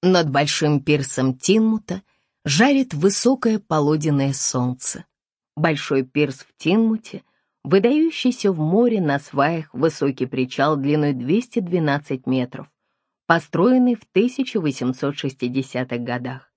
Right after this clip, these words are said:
Сейчас представляет собой больше аттракцион для туристов в начале которого расположены кафе, рестораны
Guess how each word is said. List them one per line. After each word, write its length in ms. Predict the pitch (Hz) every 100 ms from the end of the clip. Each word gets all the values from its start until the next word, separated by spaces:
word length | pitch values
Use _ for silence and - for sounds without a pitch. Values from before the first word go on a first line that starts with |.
| _ _ _ _ -
Сейчас 460 | 160 151 151 190
представляет 720 | - 165 156 - 147 143 143
собой 340 | - 139 143 139
больше 440 | 127 160 160 -
аттракцион 640 | 135 135 135 - 147 139 131
для 160 | 131
туристов 540 | 127 131 143 190 - 202 _ _ _
в 80 | 160
начале 420 | 214 254 302 294
которого 640 | 254 135 143 170 214 180
расположены 720 | 156 151 147 131 135 127 120
кафе, 480 | 117 123 - - 196 _ _ 160
рестораны 760 | 147 147 135 131 135 156 190